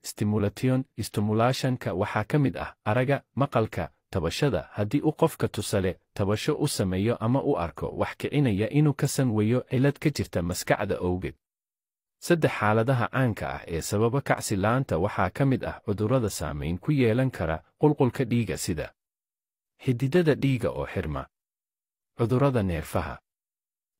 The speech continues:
xaalado nafsi ah sida walwalka, walwalka shaqada xishoodlow, dhaawac soo gaara guska, daawooyinka qaar. Sidoo kale, samaynta kale waxaa ka mid dareenka ah inaad samaysid galmo wuxuu ka soo bilowdaa maskaxda ee kama bilowdo guska.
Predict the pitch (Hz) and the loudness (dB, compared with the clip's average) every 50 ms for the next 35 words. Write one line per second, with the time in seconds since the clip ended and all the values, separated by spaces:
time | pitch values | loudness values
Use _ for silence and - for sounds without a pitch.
0 | - - - 127 135 143 135 120 135 127 127 120 135 - - - 139 - - - | -10 -4 -2 0 0 0 2 2 4 4 4 4 0 0 -2 -4 -4 -4 -4 -8
1 | - - - 147 139 139 131 127 139 151 143 117 101 85 - - 87 73 - _ | -8 -4 0 2 4 4 4 4 4 4 4 4 2 0 0 -4 -6 -6 -8 _
2 | _ - 117 131 139 131 127 120 - - 101 - 95 - - 131 120 113 82 - | _ 2 4 4 6 6 4 2 2 -2 -4 -4 -4 -2 0 0 0 0 0 -4
3 | - 104 - - 95 92 92 95 90 80 69 - _ _ _ _ _ _ _ _ | -6 -6 -2 0 0 0 2 0 0 -2 -2 -6 _ _ _ _ _ _ _ _
4 | _ _ _ _ _ _ _ _ - - - 73 71 73 - 90 - - - - | _ _ _ _ _ _ _ _ -6 -2 -2 0 0 0 0 -2 -2 -2 -2 0
5 | 127 143 123 123 113 110 117 117 113 101 92 110 110 - - - - - - _ | 0 0 2 4 4 4 4 4 2 0 0 -2 -2 -4 -4 -6 -8 -8 -10 _
6 | _ _ _ _ _ _ _ _ _ _ _ _ _ _ _ - - 95 107 101 | _ _ _ _ _ _ _ _ _ _ _ _ _ _ _ -10 -4 0 0 2
7 | 95 95 110 139 143 139 127 - - 101 - - 123 110 90 - - _ _ _ | 2 2 4 4 4 4 4 2 0 -6 -4 -2 -2 -2 -4 -6 -10 _ _ _
8 | _ _ _ _ _ _ _ _ _ _ _ _ _ _ - - 170 165 170 156 | _ _ _ _ _ _ _ _ _ _ _ _ _ _ -6 0 0 2 2 2
9 | - - 95 90 87 - - 101 92 98 123 131 127 - 98 - - 82 78 92 | 2 2 0 0 0 0 0 0 2 2 2 2 2 0 -2 -2 -2 -2 0 0
10 | 104 113 - - 95 - - 117 107 87 76 - _ _ _ _ _ _ _ _ | 0 -2 0 -2 -2 -2 0 -2 0 -2 -2 -4 _ _ _ _ _ _ _ _
11 | _ _ _ _ _ _ _ _ _ - - 101 110 143 160 151 - - 76 82 | _ _ _ _ _ _ _ _ _ -2 0 2 4 4 4 4 2 0 -2 -4
12 | - - - 135 135 139 131 123 - - 110 104 104 110 113 - - 104 - - | -4 -2 2 4 4 6 4 4 2 0 0 2 2 2 2 0 -2 -2 0 2
13 | 104 101 104 110 110 95 92 101 - - 117 104 - 160 151 - 151 139 120 - | 2 2 2 2 0 0 -2 -4 -2 -2 -2 0 0 0 0 2 2 2 2 2
14 | 104 92 92 90 92 95 92 95 92 95 92 92 95 - - - 135 - - 107 | 0 2 2 2 2 2 0 0 0 0 -2 -4 -4 -4 -2 -2 -2 -2 0 -2
15 | 101 - 85 90 - - 107 113 135 127 117 101 95 90 90 92 95 113 107 - | -2 -2 -4 -6 -4 -2 0 0 0 2 0 2 2 2 2 2 0 -2 -2 -2
16 | 117 110 - - - - - | -4 -4 -4 -4 -8 -10 -10